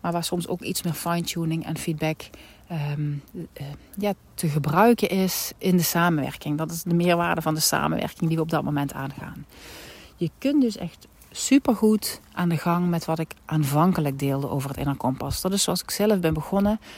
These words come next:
Daar heb ik jaren mee gewerkt, totdat ik, ja, wat zal het nou zijn? Ik denk twee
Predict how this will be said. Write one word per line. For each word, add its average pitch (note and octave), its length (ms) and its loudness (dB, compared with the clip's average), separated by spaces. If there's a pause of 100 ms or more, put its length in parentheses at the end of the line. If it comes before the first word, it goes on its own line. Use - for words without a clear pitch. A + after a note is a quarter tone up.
(160)
Daar F3 100 0
heb F#3 100 2
ik F3+ 100 -2
jaren F3+ 680 2 (320)
mee E3+ 180 2
gewerkt, F3+ 540 -2
totdat F#3+ 380 0
ik, F#3 220 -4 (640)
ja, D#3+ 80 -8
wat E3+ 120 -8
zal D#3+ 160 -8
het C#3+ 100 -8
nou C#3 120 -4
zijn? G3 380 -4
Ik - 140 -12
denk E3+ 240 -6
twee - 380 -4